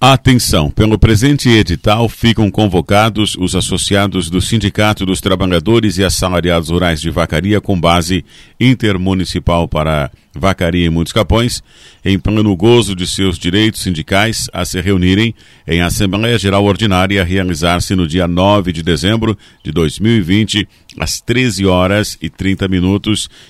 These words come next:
em primeira convocação. Caso não houver número legal de associados presentes, será marcada uma segunda convocação para trinta minutos após, isto é,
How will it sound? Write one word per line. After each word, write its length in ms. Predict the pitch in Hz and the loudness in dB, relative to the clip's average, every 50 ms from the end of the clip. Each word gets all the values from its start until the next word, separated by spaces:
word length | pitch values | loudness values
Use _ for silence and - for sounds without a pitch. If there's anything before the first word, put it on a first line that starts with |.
| _ - | _ -4
em 160 | 98 110 110 | 0 0 0
primeira 560 | 92 - 95 95 95 95 110 123 123 120 113 | 2 2 0 2 2 2 2 2 2 0 -2
convocação. 840 | - - 113 110 104 95 104 - - 104 - - - 110 98 76 - _ _ | -2 -2 0 0 0 0 -2 -2 -2 -2 -2 0 -2 -2 -2 -2 -6 _ _
Caso 460 | - - 71 78 82 87 90 82 95 98 | -8 -4 -2 0 0 0 0 0 0 0
não 120 | 98 98 | 0 0
houver 380 | 98 95 90 82 98 90 82 82 | 0 0 0 0 0 -2 -2 -2
número 440 | 90 92 95 95 92 92 87 92 87 | -2 -2 -2 0 0 0 -2 -2 -2
legal 420 | 87 87 85 85 92 95 92 92 | -2 -2 -2 0 0 0 0 -2
de 80 | 85 87 | -2 -4
associados 560 | 78 - - 80 - - 90 82 82 78 - | -6 -4 -6 -8 -6 -4 -2 -2 -2 -4 -4
presentes, 640 | - 92 92 82 101 127 135 123 - 123 107 - - _ - - - - - _ | -2 -2 -2 0 2 2 2 2 0 -2 -6 -6 -8 _ -20 -20 -20 -20 -20 _
será 200 | - - - 135 | -8 -4 -2 0
marcada 640 | 135 131 123 98 - - 104 104 104 101 110 101 87 - - - - - - | 0 2 0 0 0 0 0 0 2 2 0 0 0 -4 -12 -20 -20 -12 -4
uma 340 | - 110 110 107 107 104 98 - | 0 0 2 2 2 0 -2 -4
segunda 500 | - - 107 101 101 131 151 147 139 131 | -4 -4 -4 -2 0 0 0 2 0 -2
convocação 840 | - - 131 127 120 123 127 - 123 120 - - 120 113 113 110 | -2 -2 -2 -2 0 -2 -2 0 -2 -2 -2 0 0 0 0 0
para 240 | 104 104 104 101 98 | 0 0 0 0 0
trinta 360 | - - 107 113 110 101 110 | -2 -2 -2 -2 -2 -2 -2
minutos 500 | 107 107 98 98 101 95 - 101 95 90 | -2 0 0 0 0 0 0 -2 -2 -2
após, 500 | 101 92 - - 80 65 58 - - - - | -2 -2 -2 -2 -2 -2 -2 -4 -8 -8 -8
isto 260 | - 90 - - 98 98 | -8 -8 -6 -4 -2 -2
é, 140 | 87 - | -2 -2